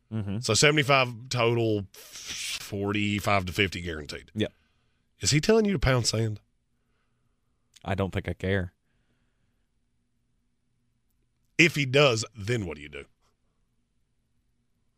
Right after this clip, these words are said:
Speaker 1: Then I'd go find somebody.
Speaker 2: I mean, 'cause
Speaker 1: I
Speaker 2: you're
Speaker 1: mean
Speaker 2: picking in the middle twenties, so it's not
Speaker 1: Mm-hmm.
Speaker 2: exactly like, uh, i-, there's not gonna be a quarterback land in your lap. Uh, by the way,
Speaker 1: Anthony
Speaker 2: I'm, I'm,
Speaker 1: Richardson.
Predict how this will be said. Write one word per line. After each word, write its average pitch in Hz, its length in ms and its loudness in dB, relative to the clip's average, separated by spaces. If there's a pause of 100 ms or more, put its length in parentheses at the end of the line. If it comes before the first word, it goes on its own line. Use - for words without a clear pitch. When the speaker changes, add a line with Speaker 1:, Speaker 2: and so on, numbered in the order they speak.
(280)
Speaker 1:
Then 95 160 0
I'd 87 540 -2
go 85 200 -4
find 120 300 -4
somebody. 90 320 0
Speaker 2:
I 110 40 2
mean, 120 100 4
'cause 127 140 4
Speaker 1:
I - 20 4
Speaker 2:
you're - 100 4
Speaker 1:
mean 95 80 2
Speaker 2:
picking 214 240 6
in 143 80 2
the 131 60 0
middle 135 260 4
twenties, 110 540 0
so 113 180 4
it's 123 120 0
not 190 140 6
Speaker 1:
Mm-hmm. 156 80 6
Speaker 2:
exactly 123 420 2
like, 104 280 -2 (520)
uh, 135 40 -8
i-, 120 680 0
there's 135 140 4
not 170 60 6
gonna 185 120 6
be 131 80 2
a 120 40 0
quarterback 135 400 4
land 117 280 4
in 107 60 -2
your 90 120 -6
lap. 90 460 -2 (680)
Uh, 98 160 -2
by 107 220 6
the 104 80 2
way, 107 180 6
Speaker 1:
Anthony 104 340 6
Speaker 2:
I'm, 104 60 6
I'm, 107 80 8
Speaker 1:
Richardson. 76 400 -8